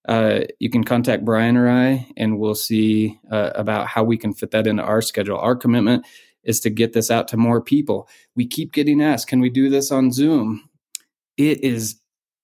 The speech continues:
hard to do on Zoom. This is something that the loss of fidelity over Zoom is unexplainable. And I'm not against Zoom. covid has proved how much we can do on Zoom. The problem is,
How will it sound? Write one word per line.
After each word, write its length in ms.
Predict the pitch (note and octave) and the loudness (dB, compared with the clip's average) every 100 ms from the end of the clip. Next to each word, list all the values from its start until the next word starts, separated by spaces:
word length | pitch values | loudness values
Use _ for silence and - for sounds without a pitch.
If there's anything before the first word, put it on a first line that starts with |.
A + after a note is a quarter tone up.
| _ - | _ -16
hard 440 | - - C#3+ C#3 | -8 -2 0 2
to 60 | B2+ | 2
do 200 | C3+ C3 | 2 4
on 180 | B2 | 2
Zoom. 480 | A#2 A#2 G#2 - G2+ _ - | 2 0 -2 -6 -14 _ -2
This 240 | C#3+ - | 0 0
is 160 | A#2+ - | -4 0
something 460 | C3+ C3 C3 B2+ | 0 0 0 0
that 180 | A#2+ - - - _ _ - | 0 -4 -16 -20 _ _ -6
the 100 | G#2 | -2
loss 400 | A#2+ B2+ C#3 C#3+ | 0 0 -2 -4
of 80 | |
fidelity 580 | A#2+ A2 A2+ A#2 B2+ B2 | -2 -2 0 0 2 0
over 300 | A#2 A2+ A2+ | 0 -2 -2
Zoom 540 | G#2 A2+ B2 C3 C3+ B2 | -2 0 2 4 2 0
is 260 | A2 G#2 G#2 B2 | -4 -8 -6 -2
unexplainable. 880 | B2+ B2 - A#2+ A#2 G#2+ G2 - _ _ _ _ _ _ _ _ - | 0 0 -2 -2 0 -2 -4 -10 _ _ _ _ _ _ _ _ -6
And 520 | A2+ A2 G#2+ G#2+ G2+ - _ | -2 0 0 -2 -6 -8 _
I'm 340 | A2+ B2 C#3+ B2+ | -4 0 2 4
not 300 | B2+ B2+ A#2+ | 2 -2 -4
against 400 | G#2+ B2 A#2+ G#2 | -2 0 0 0
Zoom. 480 | B2+ D#3 - G#2+ - _ _ _ _ | 0 0 -2 -10 -18 _ _ _ _
covid 300 | - C3+ C3 | -2 0 2
has 120 | B2 - | 0 0
proved 260 | B2+ A#2+ | -2 -2
how 140 | A#2+ A#2 | -2 0
much 200 | B2 B2 | 0 0
we 100 | A#2+ | -2
can 160 | A#2 | 0
do 180 | A#2+ C#3 | 2 2
on 160 | A#2+ G2+ | 2 -2
Zoom. 380 | G2 E2 A2 - _ _ _ | -6 -8 -14 -20 _ _ _
The 80 | - | -8
problem 420 | - B2+ C#3 A2+ | -2 0 2 2
is, 260 | A2 G#2+ | 2 0